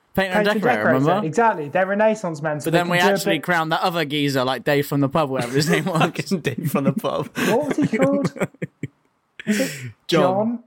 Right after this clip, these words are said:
Speaker 1: John Donaldson.
Speaker 2: John Donaldson. No, so John Donaldson, also part of the Renaissance. So they used their wide variety of knowledge on subjects like science, mathematics, to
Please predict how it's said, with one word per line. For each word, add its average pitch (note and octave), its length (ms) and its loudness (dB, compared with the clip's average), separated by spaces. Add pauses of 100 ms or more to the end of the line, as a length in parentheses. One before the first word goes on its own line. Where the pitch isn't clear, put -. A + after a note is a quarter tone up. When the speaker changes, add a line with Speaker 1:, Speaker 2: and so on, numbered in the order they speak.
Speaker 1:
John D#3+ 240 0
Donaldson. D3 600 -2
Speaker 2:
John G#3+ 280 2
Donaldson. E3 640 0
No, F3 260 0
so G3 180 2
John A#3 300 2
Donaldson, G#3 460 0
also G#3 500 4
part D#3+ 300 0
of D#3 60 -8
the D3+ 40 -8
Renaissance. D#3 680 -4 (440)
So - 180 -8
they G#3 120 4
used A#3 420 0
their G3+ 160 4
wide G3+ 500 2
variety F#3+ 540 2
of E3 100 -2
knowledge E3 480 0
on D3 160 -2
subjects D3+ 640 -2
like D3+ 220 -4 (160)
science, E3 640 -4
mathematics, D3+ 1000 -6 (1080)
to F3 220 -2